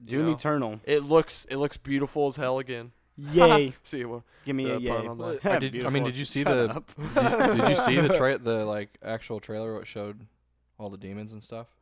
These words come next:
Speaker 1: Um, yeah, I saw a couple things, but there's not really much on it, really. I mean, it showed that there's gonna be imps. They're gonna be bringing back, like, the
Speaker 3: There
Speaker 1: Caco
Speaker 3: were
Speaker 1: demon.
Speaker 3: Yeah.
Speaker 1: And,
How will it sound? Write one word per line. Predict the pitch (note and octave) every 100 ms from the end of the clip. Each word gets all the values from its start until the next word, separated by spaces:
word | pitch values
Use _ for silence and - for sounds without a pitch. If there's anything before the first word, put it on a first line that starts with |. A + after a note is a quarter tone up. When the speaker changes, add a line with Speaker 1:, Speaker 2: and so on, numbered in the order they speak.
| - - -
Speaker 1:
Um, | F#3+ G3+ G3 F3 C3
yeah, | D3+ F3 G#3+ G3
I |
saw | G3 A#3 G#3+
a | F3+
couple | - F3+ F#3+
things, | - F#3+ G3 G#3 -
but | F3+ E3+
there's | D#3 C3+
not | D3+ C3+
really | A#2+ G#2+
much | G#2+ E2+ F2+
on | F#2 F2
it, | E2+ -
really. | G2 F#2+ F2+ F#2+ _ _ -
I |
mean, | D3+ C#3 C#3
it | D3
showed | - F#3 E3 C#3+ - _
that | D3 D3
there's | D3+ B2+
gonna | D3+
be | B2+ C3+ B2+ A#2 _ -
imps. | F#3 F3+ E3+ E3 - -
They're | D3+ C#3+
gonna | C#3+
be | C3+ B2 - _ _ _
bringing | D3 C#3
back, | C3+ C3 B2
like, | A#2
the |
Speaker 3:
There | A2+ A2+ B2+
Speaker 1:
Caco | D#3
Speaker 3:
were |
Speaker 1:
demon. | D3 D#3 D3+ D3 C#3+ C#3
Speaker 3:
Yeah. | A#2+
Speaker 1:
And, | A#2